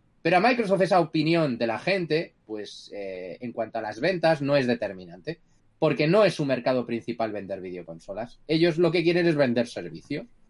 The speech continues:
Si te puede vender una Xbox Series X o una Xbox One X o una Xbox, eh, S, o la que saquen,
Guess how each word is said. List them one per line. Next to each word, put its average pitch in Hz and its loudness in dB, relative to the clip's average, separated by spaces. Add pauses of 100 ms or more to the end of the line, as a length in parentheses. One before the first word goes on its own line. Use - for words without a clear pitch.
(280)
Si 185 -2
te - 2
puede 247 4
vender 214 4
una 170 4
Xbox 165 -2
Series 160 2
X 143 -2
o 147 0
una 170 2
Xbox 143 -4
One 156 -2
X - -10
o 147 -4
una 170 0
Xbox, 160 -2
eh, 120 -6
S, 202 -4 (560)
o 156 2
la 131 0
que 120 -10
saquen, 196 0